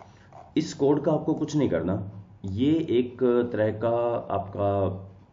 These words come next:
सीवी पैट को enable करेगा। तो आपने इसको select all करके सिर्फ run कर देना है,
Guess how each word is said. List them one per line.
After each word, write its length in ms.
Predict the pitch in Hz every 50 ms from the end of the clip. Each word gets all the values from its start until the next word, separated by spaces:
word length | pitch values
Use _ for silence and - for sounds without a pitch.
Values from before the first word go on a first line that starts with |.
| - - - - - _ - - - - - -
सीवी 380 | - - - - 147 156 170 175
पैट 300 | 175 - 131 113 - -
को 300 | - - - 123 123 123
enable 380 | - 120 123 131 135 143 135
करेगा। 380 | - - 80 - - - - - - - - 170 - - - - -
तो 60 | 110
आपने 200 | 107 - - 127
इसको 200 | 131 127 - 147
select 380 | 123 - - 117 127 131 - -
all 200 | 117 107 101 92
करके 360 | 95 90 87 - 139 - -
सिर्फ 280 | - - 139 147 143 127
run 240 | 98 104 117 123 -
कर 120 | 92 71
देना 260 | - 67 65 62 62
है, 60 | 60